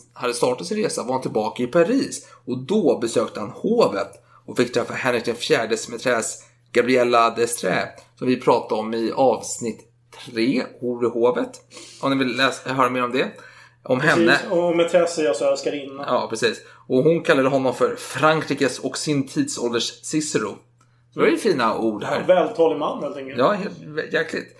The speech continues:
Speaker 1: Och, eh, han hade ju kontakter, denna goda François. Han var ju vältalig, han var ju, han gjorde ett bra intryck från sig. Men han hade avlägsna släktingar också, som, eh, lyckades få med honom som... Eh, eh, han vi-, var med ett följe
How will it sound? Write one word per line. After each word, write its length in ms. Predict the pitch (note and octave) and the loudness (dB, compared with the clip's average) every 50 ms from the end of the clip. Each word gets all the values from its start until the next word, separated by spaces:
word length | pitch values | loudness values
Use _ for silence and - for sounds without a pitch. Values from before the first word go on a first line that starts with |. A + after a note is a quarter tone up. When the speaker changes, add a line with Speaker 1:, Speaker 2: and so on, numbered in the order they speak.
| - - - - - _ | -20 -20 -20 -20 -20 _
Speaker 1:
Och, 320 | - D3+ D3+ - - - | 0 0 0 0 -2 2
eh, 220 | D3+ D3+ C#3+ C#3 C3+ A2+ G#2+ - _ | 4 4 4 4 2 -4 -8 -16 _
han 260 | - - - D3 C#3+ | -6 -2 0 0 2
hade 220 | D#3 E3 D3+ D3+ | 2 2 2 0
ju 60 | D#3+ D#3+ | -2 0
kontakter, 760 | - D#3+ C#3 - C#3 C3 - - - A2+ G#2 G2+ F#2 F2+ - | 0 0 2 2 0 -2 -2 -4 -2 -2 -2 -2 -4 -6 -4
denna 300 | A#2+ A2 G2+ G2+ - - | -4 -2 -2 -2 -4 -6
goda 280 | - - A2 G#2+ G#2 G2+ | -8 -10 -4 -2 -2 -2
François. 380 | - G#2 G2 G2 - F#2+ G2+ | -2 -2 -4 -2 -2 -2 0
Han 120 | G#2+ B2+ C#3 | 2 2 4
var 60 | D3 | 4
ju 60 | C#3+ | 4
vältalig, 1120 | C3+ C#3+ C3+ B2+ A#2 A#2 A2+ A2 A2 A2 A2 G#2+ - - A#2 A#2+ C3 C#3 D3 D3 D3+ D3+ C3+ | 4 4 4 4 4 2 0 -2 -2 -2 -2 -4 -4 -2 0 2 2 2 2 2 0 -2 0
han 340 | C3+ C3 B2 B2 A#2+ A2+ A2 | 0 0 0 0 -6 -4 -2
var 140 | A2+ A2+ A2+ | 0 0 0
ju, 100 | A#2 G#2+ G2+ - A#2 G#2 - | 0 -4 -8 -14 -20 -20 -16
han 140 | - C#3+ B2+ | -12 -4 0
gjorde 200 | C3+ C#3 C3 B2 | 2 2 2 2
ett 220 | A#2 A2+ - - | 0 -2 -6 -14
bra 320 | A#2 A2+ - - B2+ B2 A#2+ | -20 -12 -2 2 2 2 2
intryck 400 | D#3 F3 C#3+ - - B3 C4+ - - | 0 -4 -4 -4 -2 -4 -4 -4 -6
från 180 | B2 G#2+ G2+ | -8 -8 -6
sig. 120 | - A2 A#2 | -6 -2 0
Men 100 | C3 C3+ | 2 2
han 120 | D3 E3 | 2 2
hade 300 | F3+ F3 F3 E3 D#3+ C#3+ | 0 0 2 2 2 2
avlägsna 460 | - F3+ F3 E3 D#3 D3+ C#3 - D#3 | 2 2 2 4 2 2 0 -2 -6
släktingar 420 | C#3+ - E3 D#3 - - C#3+ C#3+ C#3 | -4 -4 -4 -4 -4 -6 -2 0 0
också, 380 | C3+ - - E3+ F#3+ A3 A3 - - - | 0 0 0 -2 -2 -2 -4 -10 -16 -18
som, 380 | - - - C#3 B2+ C3 C3+ C3+ | -6 0 0 0 2 0 0 -2
eh, 320 | C3+ C3+ C3 C3 C3 B2 - - - - _ | 0 0 0 0 0 0 0 -4 -10 -18 _
lyckades 600 | - C3+ C#3 C#3 C#3 C#3 C3+ C3 C3 - - - | -4 0 0 0 2 2 2 2 0 -2 -6 -8
få 120 | - C#3 | -6 -2
med 120 | C3+ C3 B2+ | 0 0 0
honom 320 | B2 A#2+ A#2 A#2 A2+ A2+ A2 | 0 -2 -2 -4 -6 -6 -4
som... 400 | - - B2 A#2 A2+ A2+ A2+ A2+ | 0 2 2 2 2 -2 -2 0
Eh, 180 | A2+ A2+ A2 A2 A2 - - - - _ _ _ _ _ _ _ _ _ _ _ _ _ _ _ - - - - - | 0 0 0 -2 -4 -8 -14 -20 -20 _ _ _ _ _ _ _ _ _ _ _ _ _ _ _ -20 -20 -18 -14 -8
eh, 100 | - G#2 G2 - | -6 -6 -6 -4
han 200 | - A#2 B2 B2 | -4 -4 -2 0
vi-, 300 | C3+ B2+ - - - - | 0 -2 -2 -4 -10 -4
var 120 | - C3 B2+ | 0 0 2
med 80 | C3 A#2 | 4 2
ett 80 | A2 - | 2 0
följe 420 | - - D#3+ B2+ A#2+ C#3 D3+ D3 | 2 2 2 2 2 0 0 0